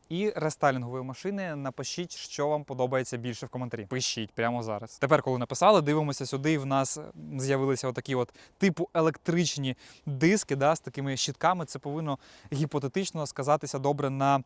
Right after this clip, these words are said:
аеродинаміці і, можливо, навіть на розході палива. І ще цікавий момент, що у нас є тут такі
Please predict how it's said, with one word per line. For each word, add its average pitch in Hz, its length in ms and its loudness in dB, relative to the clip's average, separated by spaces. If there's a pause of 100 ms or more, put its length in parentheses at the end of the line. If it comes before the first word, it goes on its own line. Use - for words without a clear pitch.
(300)
аеродинаміці 143 840 4
і, 156 120 0
можливо, 147 360 -4
навіть 139 320 -6
на 139 120 -8
розході 135 360 -4
палива. 175 460 4
І 147 120 -2
ще 208 320 0
цікавий 143 400 2
момент, 147 300 -4
що - 140 -6
у 135 40 -4
нас 156 200 -2
є 143 60 2
тут 135 120 -4
такі 143 300 -2